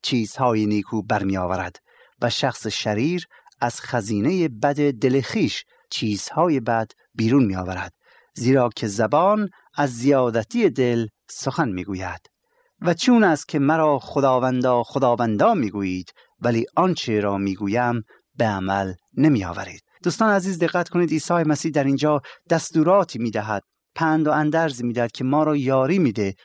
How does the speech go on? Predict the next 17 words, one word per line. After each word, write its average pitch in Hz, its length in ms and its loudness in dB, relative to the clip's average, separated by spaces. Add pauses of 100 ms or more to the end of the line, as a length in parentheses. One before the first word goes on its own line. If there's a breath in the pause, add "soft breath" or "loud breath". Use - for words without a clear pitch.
(100)
که 127 100 -2
بتونیم 123 540 0 (280 soft breath)
اراده 110 500 0
خدا 107 360 -2
را 98 120 -2
به 90 120 -8
جا 107 160 2
بیاوریم 95 420 -8
و 170 60 0
اونو 202 280 2 (260 loud breath)
در 190 160 4
مثل 165 500 0 (360)
برای 120 260 -2
ما 117 140 -2
بازگو 107 380 0
می‌کنه. - 320 -10 (180)
میگه 208 420 2